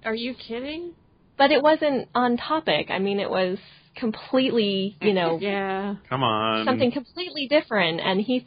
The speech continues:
Speaker 2: stuck it there on purpose to, spo-, you know,
Speaker 1: Yeah,
Speaker 2: just to troll
Speaker 1: that's,
Speaker 2: people.
Speaker 1: that's a, that's
Speaker 2: Yeah, that
Speaker 1: that,
Speaker 2: was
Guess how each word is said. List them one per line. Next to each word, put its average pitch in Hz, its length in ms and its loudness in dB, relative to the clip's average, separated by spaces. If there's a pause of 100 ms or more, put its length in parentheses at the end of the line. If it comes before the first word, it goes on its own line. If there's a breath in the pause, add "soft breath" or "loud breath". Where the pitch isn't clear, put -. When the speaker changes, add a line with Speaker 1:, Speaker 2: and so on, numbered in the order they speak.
Speaker 2:
stuck 247 180 2
it 247 80 -2
there 233 140 0
on 262 140 0
purpose 247 420 -2 (120)
to, 208 220 -4 (100)
spo-, - 180 -8
you 208 80 0
know, 190 60 2
Speaker 1:
Yeah, 180 200 4
Speaker 2:
just 180 80 2
to 214 60 4
troll 220 120 6
Speaker 1:
that's, 285 120 -2
Speaker 2:
people. - 240 -2
Speaker 1:
that's - 200 2
a, - 80 -10 (220)
that's 185 220 -4 (560)
Speaker 2:
Yeah, - 80 -2 (280)
that - 0 -
Speaker 1:
that, 208 180 8
Speaker 2:
was 180 100 2